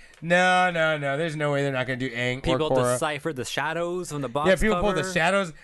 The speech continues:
Speaker 1: But even before the shadows, you and I were saying they're not gonna make this game without Aang
Speaker 2: Like, they have to
Speaker 1: or
Speaker 2: throw 'em in
Speaker 1: Korra
Speaker 2: there.
Speaker 1: or both.
Speaker 2: At least Aang. At
Speaker 1: Yeah,
Speaker 2: the
Speaker 1: yeah,
Speaker 2: very
Speaker 1: you're like,
Speaker 2: least.
Speaker 1: "It's gotta do one of them or both of them."
Speaker 2: Yeah.
Speaker 1: And guess what? We were right. They did both of them.
Speaker 2: And then,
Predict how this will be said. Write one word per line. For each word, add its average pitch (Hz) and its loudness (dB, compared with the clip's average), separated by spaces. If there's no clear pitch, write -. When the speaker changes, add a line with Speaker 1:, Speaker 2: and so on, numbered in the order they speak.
Speaker 1:
But 170 -10
even 247 -2
before 226 0
the 185 0
shadows, 185 2
you 208 0
and 185 0
I 185 4
were 170 2
saying 156 -2
they're 180 0
not 220 4
gonna 196 -4
make 175 0
this 156 -4
game 156 -2
without 139 -2
Aang 180 2
Speaker 2:
Like, - -4
they 143 -4
have 113 0
to 175 2
Speaker 1:
or 202 4
Speaker 2:
throw 208 -4
'em 208 -2
in 185 4
Speaker 1:
Korra 165 4
Speaker 2:
there. 156 -16
Speaker 1:
or 151 0
both. 123 -4
Speaker 2:
At 147 -2
least 160 -6
Aang. 90 -8
At 131 -4
Speaker 1:
Yeah, 147 4
Speaker 2:
the 151 2
Speaker 1:
yeah, 175 -2
Speaker 2:
very 196 0
Speaker 1:
you're 214 2
like, 202 2
Speaker 2:
least. 196 -6
Speaker 1:
"It's 165 -8
gotta 233 2
do 202 -4
one 180 0
of 180 0
them 175 0
or 147 -4
both 120 -6
of - -8
them." 107 -8
Speaker 2:
Yeah. 92 -10
Speaker 1:
And 127 -6
guess 131 0
what? 135 -2
We 110 -8
were 117 -2
right. 98 -4
They 95 -12
did 95 -10
both 104 -6
of - -20
them. - -20
Speaker 2:
And 190 -8
then, 269 -6